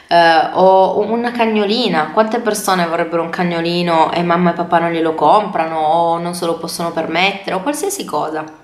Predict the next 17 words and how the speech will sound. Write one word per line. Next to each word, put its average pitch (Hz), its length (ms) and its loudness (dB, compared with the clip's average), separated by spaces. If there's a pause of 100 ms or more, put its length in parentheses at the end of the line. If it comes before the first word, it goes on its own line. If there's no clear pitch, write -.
(220)
Io 302 220 0
ho 185 120 2
un 196 160 -4
cane, 170 500 -2 (300)
posso 226 640 -4
dire: 233 680 -2
"S-, - 220 -14
o-, 196 240 -2
stasera 233 480 2
vado 180 220 2
a - 80 -2
fare 170 140 -6
una 180 120 -2
passeggiata 160 480 -8
col 120 140 -12
mio - 120 -16
cane". 165 420 -2